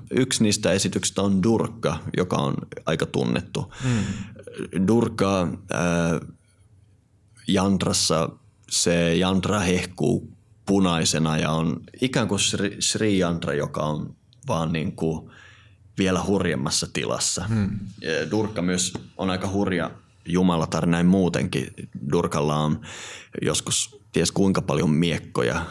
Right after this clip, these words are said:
Speaker 1: käsissä, ja Durkka on tunnettu tietysti. Durkalla on lisänimi Mahisasura Martin, eli suuren asuran murhaaja,
Speaker 2: Mm.
Speaker 1: tappaaja.
Speaker 2: Mm.
Speaker 1: Eli, eli tässä, tässä alkaa jo,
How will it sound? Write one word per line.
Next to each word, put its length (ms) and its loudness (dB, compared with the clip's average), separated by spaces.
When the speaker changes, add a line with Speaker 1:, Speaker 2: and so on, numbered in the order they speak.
Speaker 1:
käsissä, 480 0
ja 180 0
Durkka 460 0
on 240 0
tunnettu 480 0
tietysti. 640 -2
Durkalla 420 2
on 100 2
lisänimi 640 2
Mahisasura 840 0
Martin, 600 0
eli 360 -2
suuren 500 0
asuran 500 -2
murhaaja, 720 2
Speaker 2:
Mm. 60 -10
Speaker 1:
tappaaja. 640 -2
Speaker 2:
Mm. 540 -10
Speaker 1:
Eli, 360 0
eli 580 0
tässä, 400 0
tässä 340 0
alkaa 340 0
jo, 420 0